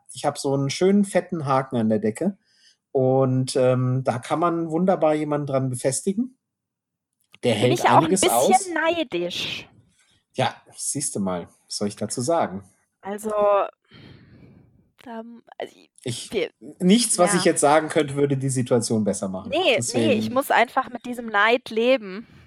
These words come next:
Speaker 1: Ja, ja, ja. Und nein, das Wort saftig ist jetzt einfach unpassend. Ähm, ja, und, ähm, der, wer-, der hängt da eben und, und, äh, wenn da, äh, eben keine Kette und keine Manschetten dranhängen,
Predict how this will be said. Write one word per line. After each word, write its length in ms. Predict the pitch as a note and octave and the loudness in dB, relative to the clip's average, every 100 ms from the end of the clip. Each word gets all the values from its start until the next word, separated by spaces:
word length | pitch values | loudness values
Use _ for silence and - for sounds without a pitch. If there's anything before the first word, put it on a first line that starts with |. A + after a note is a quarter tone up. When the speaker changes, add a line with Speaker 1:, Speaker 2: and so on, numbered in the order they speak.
| - | -8
Speaker 1:
Ja, 360 | C3+ B2 C3+ - | -4 -2 -4 -2
ja, 300 | A#2+ A2+ A#2+ | 0 0 0
ja. 300 | A2 G#2+ A#2 - _ _ | -2 -2 -4 -12 _ _
Und 500 | A#2+ A2 A2+ - - _ _ _ | -6 -6 -6 -14 -20 _ _ _
nein, 260 | A#2 F#2 - _ _ _ | -6 -6 -8 _ _ _
das 200 | A3 - | -8 -4
Wort 180 | G2+ G3 | -6 -4
saftig 380 | G3 - - - | -6 -8 -16 -14
ist 120 | - | -14
jetzt 140 | F#2 | -14
einfach 220 | - - F2 | -20 -18 -18
unpassend. 540 | - - D#2+ - - _ _ - - - - - | -18 -18 -18 -18 -20 _ _ -18 -14 -12 -6 4
Ähm, 640 | F3+ F#3 F3+ E3+ E3+ F3 - _ _ _ _ _ _ _ _ - | 6 8 8 6 0 -4 -8 _ _ _ _ _ _ _ _ 2
ja, 400 | B3 F3 G3+ - - | 4 6 2 -6 2
und, 460 | F3 D#3+ E3+ - - | 4 4 0 -4 2
ähm, 760 | D#3 D3+ D3 D3 D3 D3 D3 C#3+ - _ _ _ _ _ - | 4 6 2 0 -2 -2 -4 -6 -14 _ _ _ _ _ 2
der, 280 | D#3+ D#3 C#3 | 4 6 4
wer-, 180 | D#3 | 0
der 160 | C#3+ D3+ | 2 0
hängt 340 | C#3 D3 F#3 | 2 0 2
da 140 | G#3+ G3+ | 2 2
eben 360 | F3+ A3 C4 C4+ | 2 2 0 -2
und, 260 | F3+ E3+ | -2 -2
und, 300 | D#3+ D#3 D3 | -4 -4 -4
äh, 280 | D#3 D3+ C3+ | -2 0 2
wenn 160 | C#3+ D#3 | 2 2
da, 680 | D#3 C#3 C#3 C3 C3 C3 B2+ | 4 4 4 2 0 0 0
äh, 80 | B2+ | -2
eben 220 | B2+ B2 | -4 -6
keine 320 | - E3 G3 | -2 2 2
Kette 320 | F#3+ C#3+ D3 | 2 0 0
und 140 | B2+ - | 0 0
keine 260 | D#3 F3 | 0 0
Manschetten 520 | E3 C3+ - C#3 C3+ B2 | 0 -2 -2 -4 -4 -2
dranhängen, 580 | A#2+ B2 A#2+ C#3+ G3+ | 0 0 -2 -2 -4